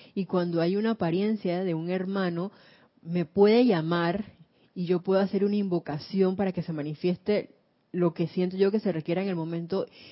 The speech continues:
Y si en el momento, pues, no sé realmente qué se requiere, puedo poder invocar a ese santo ser crístico para que manifieste la perfección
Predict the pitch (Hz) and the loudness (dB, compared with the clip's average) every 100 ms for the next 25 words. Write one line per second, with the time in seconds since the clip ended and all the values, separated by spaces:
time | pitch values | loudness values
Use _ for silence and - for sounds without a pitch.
0 | - - - - 240 - 254 233 240 226 | -20 -20 -10 -2 -2 2 4 6 6 4
1 | 220 220 262 269 302 262 202 180 - _ | 2 2 2 2 0 0 2 0 -2 _
2 | _ _ _ 147 _ _ _ _ _ _ | _ _ _ -20 _ _ _ _ _ _
3 | _ - 180 185 _ _ _ 175 180 185 | _ -20 _ _ _ _ _ -4 0 2
4 | 190 190 - 208 196 202 196 190 190 190 | 2 -2 0 2 2 0 0 0 -2 -2
5 | 185 180 160 170 180 196 - - - _ | -2 -2 -2 -2 -2 -2 -6 -20 -20 _
6 | _ _ _ _ _ - 285 285 277 254 | _ _ _ _ _ 4 8 8 8 6
7 | - 214 220 247 185 180 202 214 - 175 | 6 6 8 6 2 2 2 0 0 -2
8 | 165 202 180 196 202 208 208 - 202 185 | -2 -4 -2 0 2 2 2 2 -2 0
9 | 208 196 185 175 175 170 165 160 - 220 | 2 2 4 0 0 -2 -2 -4 -4 0
10 | 277 359 - - 202 180 180 170 - 170 | 2 0 -2 0 2 2 -2 -2 -2 -2
11 | - - 190 170 165 | -4 -2 2 2 0